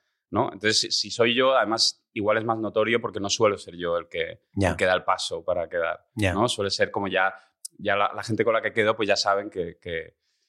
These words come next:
Speaker 1: vale, pues cada X tiempo lo llamo y tal, y, y casi inadvertidamente siempre es esa persona la que da el paso, nu-, nunca yo.
Speaker 2: Eh, ¿eso es algo que siempre has, has llevado desde niño, digamos? O,
Speaker 1: Yo creo
Speaker 2: porque
Speaker 1: que
Speaker 2: es muy de Bellas Artes también. Yo, mucha gente que he conocido de Bellas Artes,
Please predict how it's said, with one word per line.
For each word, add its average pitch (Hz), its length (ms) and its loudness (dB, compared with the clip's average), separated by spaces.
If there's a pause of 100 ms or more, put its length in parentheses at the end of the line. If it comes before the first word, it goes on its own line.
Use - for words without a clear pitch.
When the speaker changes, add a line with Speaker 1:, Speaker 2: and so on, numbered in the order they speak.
(140)
Speaker 1:
vale, 87 260 0
pues - 420 -6
cada 85 200 2
X 85 180 -8
tiempo 90 240 -2
lo 92 80 4
llamo 95 380 0
y 90 200 -2
tal, 92 200 0
y, 71 560 -20
y - 60 -20
casi 98 260 0
inadvertidamente 95 680 0
siempre 98 280 0
es - 100 -2
esa 90 220 -2
persona 90 340 -2
la 85 100 -4
que 82 80 -4
da 85 80 2
el 85 80 0
paso, 90 300 0
nu-, 90 180 -6
nunca 87 280 -2
yo. 85 60 -4 (100)
Speaker 2:
Eh, 147 160 0
¿eso 135 140 2
es 135 80 0
algo 147 120 4
que 107 120 -10
siempre 117 360 -2
has, 104 300 -2
has 98 180 -2
llevado 95 640 -4
desde 90 260 -4
niño, 113 400 -2
digamos? 117 480 -2
O, 113 400 0
Speaker 1:
Yo 135 100 0
creo 214 120 2
Speaker 2:
porque 127 140 2
Speaker 1:
que - 40 2
Speaker 2:
es 139 60 2
muy 156 100 2
de 190 120 2
Bellas 90 380 -4
Artes 104 380 -4
también. 85 480 -8
Yo, 110 240 0
mucha 143 280 2
gente 113 200 -4
que 104 80 0
he 104 40 -6
conocido 95 380 -4
de 90 60 0
Bellas 85 300 -6
Artes, 95 340 -6